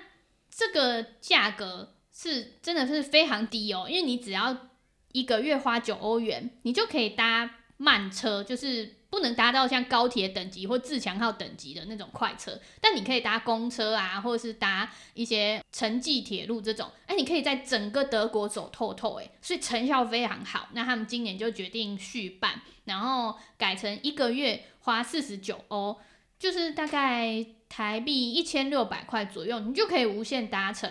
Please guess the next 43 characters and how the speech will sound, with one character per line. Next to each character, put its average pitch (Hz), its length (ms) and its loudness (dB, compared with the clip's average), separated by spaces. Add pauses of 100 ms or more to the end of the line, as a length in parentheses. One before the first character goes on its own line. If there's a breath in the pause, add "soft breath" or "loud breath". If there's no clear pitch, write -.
慢 240 200 0
车 233 200 0
啊、 190 340 0
公 214 260 -2
车 220 220 -2
啊， 185 180 -2
甚 240 140 -4
至 233 140 -6
是 233 160 -6
地 220 180 -6
方 202 240 -4
的 143 300 -10 (140)
渡 240 280 -4
轮， 151 280 -10
非 233 220 0
常 196 240 -10
的 110 120 -12
划 - 360 -12
算。 - 320 -10 (460)
而 262 100 2
且 403 240 6
我 277 100 6
觉 277 60 2
得 440 140 8
最 427 160 4
方 277 180 4
便 285 140 2
的 233 60 -2
是， 269 160 -4
你 190 100 -6
就 247 140 -2
省 208 280 -4
去 240 260 -4
了 208 80 -2
那 226 120 -6
个 196 260 -6
去 330 140 -2
研 220 260 0
究 233 200 0
那 226 140 -2
些 214 380 0 (200)
帮 226 300 0
票， 220 400 0